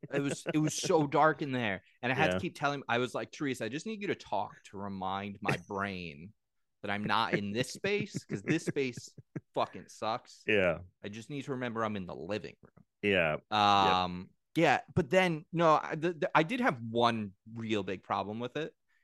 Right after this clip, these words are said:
Speaker 1: which was I really disliked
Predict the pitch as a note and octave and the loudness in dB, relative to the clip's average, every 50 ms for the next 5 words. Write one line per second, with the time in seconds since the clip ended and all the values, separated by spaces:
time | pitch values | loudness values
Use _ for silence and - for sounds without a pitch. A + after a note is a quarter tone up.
0 | _ _ _ _ - A2+ A2+ - F2 A#2 A2 G#2 G2 F#2 - - _ _ _ A#2 | _ _ _ _ -4 -4 -4 -4 -2 0 0 0 0 -2 -6 -12 _ _ _ 2
1 | A#2 A#2 A#2+ A#2+ B2 B2+ A#2+ A2+ G#2+ G#2 _ _ _ _ A2+ A2 A2+ B2 C3 C3 | 4 6 6 6 6 4 2 -2 -4 -12 _ _ _ _ -10 -4 -2 2 2 2
2 | C3 C3+ C3 A#2 G#2 G#2+ G#2+ A2+ - - G2 F#2 F#2 F#2 G2+ - _ - - | 2 2 0 -2 -2 -2 -2 -2 -2 -2 0 2 2 2 0 -4 _ -18 -20